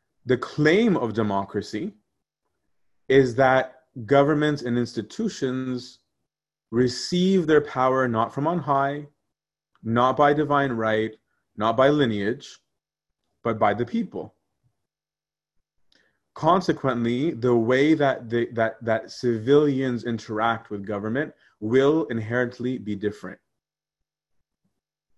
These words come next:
based on that premise, right? And so you have to ask that question, "What is that role?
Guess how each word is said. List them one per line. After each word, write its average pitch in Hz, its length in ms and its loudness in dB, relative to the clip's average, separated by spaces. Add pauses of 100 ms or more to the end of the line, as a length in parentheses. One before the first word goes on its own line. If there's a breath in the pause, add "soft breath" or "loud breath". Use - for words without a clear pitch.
(180)
based 139 380 4
on 113 340 2
that 113 240 0
premise, - 560 -8 (800)
right? 113 220 0 (420 loud breath)
And 120 180 0
so 139 120 0
you 139 40 0
have 123 200 0
to 131 180 -4
ask 120 500 -4
that 104 300 -4
question, 92 520 -10
"What 120 300 -2
is 143 420 2
that 101 220 -2
role? 101 560 -6